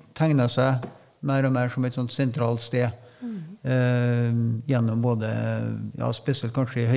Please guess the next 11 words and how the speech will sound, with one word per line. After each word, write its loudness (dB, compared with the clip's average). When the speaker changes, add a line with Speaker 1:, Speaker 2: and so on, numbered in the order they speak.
Speaker 1:
høymiddelalderen. -2
Eh, 4
sånn 4
at, 2
eh, 6
i -2
tillegg 4
så 2
har 6
du 4
jo, 2